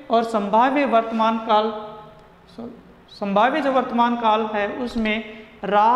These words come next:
हो, रा है, रही है, रा हूँ, आया हो, टा, लोटा हो, जब ऐसे शब्द होते हैं तो वह संभाव्य वर्तमान काल होता है, जिसमें कार्य के वर्तमान समय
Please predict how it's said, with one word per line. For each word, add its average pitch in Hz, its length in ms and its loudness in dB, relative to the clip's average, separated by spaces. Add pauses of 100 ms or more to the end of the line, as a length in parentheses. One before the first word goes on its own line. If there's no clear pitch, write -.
हो, 208 460 -2 (300)
रा 220 280 4
है, 208 260 -2 (220)
रही 220 460 0
है, 208 280 0 (600)
रा 202 220 4 (160)
हूँ, 185 640 -4 (440)
आया 185 340 4
हो, 185 300 2 (1000)
टा, 196 540 0
लोटा 175 320 0
हो, 208 200 0 (420)
जब 226 260 0
ऐसे 226 340 2
शब्द 240 260 -2
होते 214 360 -2
हैं 190 540 -8
तो 277 160 4
वह 214 160 2
संभाव्य 180 540 -2
वर्तमान 160 480 -4
काल 185 300 0 (460)
होता 156 260 -4
है, 185 440 -2
जिसमें 214 420 -4
कार्य 185 320 2
के 202 200 -2
वर्तमान 180 540 -4
समय 170 360 -6